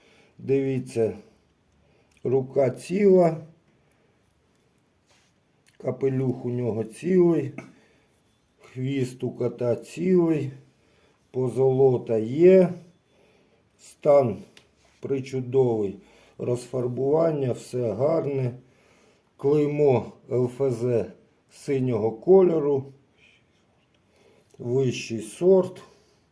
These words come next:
Будь ласка, друзі, ціна цієї статуетки чотири тисячі гривень. Ну і остання на сьогодні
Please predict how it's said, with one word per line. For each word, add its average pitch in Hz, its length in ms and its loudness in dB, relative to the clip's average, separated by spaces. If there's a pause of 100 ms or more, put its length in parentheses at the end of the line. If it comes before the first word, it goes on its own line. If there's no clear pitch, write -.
(580)
Будь 135 200 -8
ласка, 139 400 2
друзі, 131 400 -4
ціна 160 600 -2 (160)
цієї 190 480 6
статуетки 170 880 -4 (520)
чотири 170 600 -4
тисячі 139 640 -8
гривень. 110 580 -8 (1300)
Ну 220 140 2
і 170 60 0
остання 226 560 4
на 196 180 8
сьогодні 185 600 4